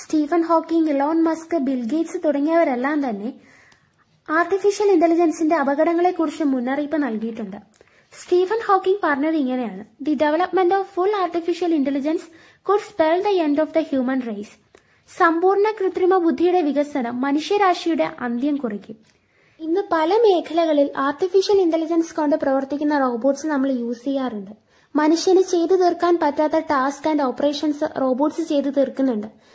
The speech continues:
മനുഷ്യർക്ക് എത്തിപ്പെടാൻ കഴിയാത്ത സാഹചര്യങ്ങളിൽ റോബോട്ട്സ് എത്തിപ്പെടുന്നുണ്ട്. പക്ഷേ മറുവശത്ത് ആർട്ടിഫിഷ്യൽ ഇന്റലിജൻസിന്റെ അഡ്വാൻസ്ഡ് ഡെവലപ്മെന്റ് മനുഷ്യരാശിക്ക് തന്നെ ഭീഷണിയാവുമോ എന്നുള്ളൊരു സംശയമാണ് ശാസ്ത്രലോകം പ്രകടിപ്പിക്കുന്നത്.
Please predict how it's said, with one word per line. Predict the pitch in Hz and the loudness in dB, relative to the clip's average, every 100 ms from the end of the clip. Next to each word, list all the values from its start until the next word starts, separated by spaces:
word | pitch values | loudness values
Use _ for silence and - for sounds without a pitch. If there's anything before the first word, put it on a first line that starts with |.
| _ - | _ 0
മനുഷ്യർക്ക് | 349 370 427 415 392 | 2 4 2 2 2
എത്തിപ്പെടാൻ | - 359 359 370 | 2 2 4 4
കഴിയാത്ത | 370 320 330 330 | 4 4 2 2
സാഹചര്യങ്ങളിൽ | 339 339 277 311 302 320 311 302 | 0 0 2 2 2 2 2 2
റോബോട്ട്സ് | 277 254 240 294 311 | 2 2 2 0 0
എത്തിപ്പെടുന്നുണ്ട്. | - 277 285 240 226 202 - _ _ _ _ | -2 0 0 0 -4 -8 -14 _ _ _ _
പക്ഷേ | 381 381 427 | -2 2 4
മറുവശത്ത് | 415 311 349 415 403 302 214 247 - - _ _ _ - | 6 6 6 4 4 2 0 -4 -8 -18 _ _ _ -2
ആർട്ടിഫിഷ്യൽ | 320 339 427 415 427 415 | -2 2 4 4 6 8
ഇന്റലിജൻസിന്റെ | 339 359 349 339 330 339 339 | 8 6 4 4 4 2 4
അഡ്വാൻസ്ഡ് | 277 240 311 339 349 359 359 | 2 0 2 2 0 -2 0
ഡെവലപ്മെന്റ് | 330 294 294 294 285 294 | 2 2 0 0 0 0
മനുഷ്യരാശിക്ക് | 285 262 262 359 349 330 339 349 320 | 0 -2 0 2 2 0 -2 0 2
തന്നെ | 294 302 285 | 2 2 0
ഭീഷണിയാവുമോ | 262 - 330 302 269 285 302 302 | -2 0 0 2 2 2 2 2
എന്നുള്ളൊരു | 269 269 269 269 | 0 0 0 -2
സംശയമാണ് | 285 247 240 311 277 247 | -4 -4 -4 -2 0 -2
ശാസ്ത്രലോകം | 254 240 226 269 294 262 247 254 | -4 -6 -8 -4 0 0 0 -2
പ്രകടിപ്പിക്കുന്നത്. | 233 214 226 240 220 202 202 | -4 -4 -4 -4 -6 -6 -10